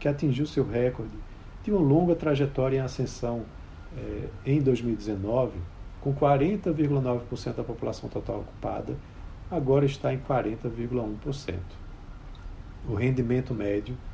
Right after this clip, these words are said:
por sua vez, vem sofrendo com a deterioração causada pela inflação,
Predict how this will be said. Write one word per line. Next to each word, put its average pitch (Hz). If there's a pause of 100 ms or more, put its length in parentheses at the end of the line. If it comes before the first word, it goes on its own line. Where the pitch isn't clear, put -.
(320)
por 135
sua 139
vez, 113 (440)
vem 151
sofrendo 147
com 143
a 147
deterioração 139
causada 120
pela 127
inflação, 127